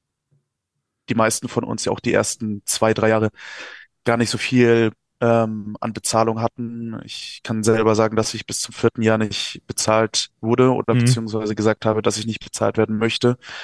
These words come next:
Speaker 1: sondern dass auch das Geld, was, ähm, ich bekommen hätte, refina-,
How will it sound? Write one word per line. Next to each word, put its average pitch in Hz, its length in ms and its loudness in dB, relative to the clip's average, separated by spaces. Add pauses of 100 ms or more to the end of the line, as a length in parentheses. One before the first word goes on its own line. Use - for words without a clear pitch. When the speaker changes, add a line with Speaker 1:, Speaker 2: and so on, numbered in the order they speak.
(440)
Speaker 1:
sondern 110 560 0
dass 107 240 0
auch - 240 -4
das - 220 0
Geld, 117 340 2
was, - 280 -2
ähm, 107 380 0 (360)
ich - 180 -2
bekommen 110 380 -4
hätte, 113 480 4 (720)
refina-, 120 1160 0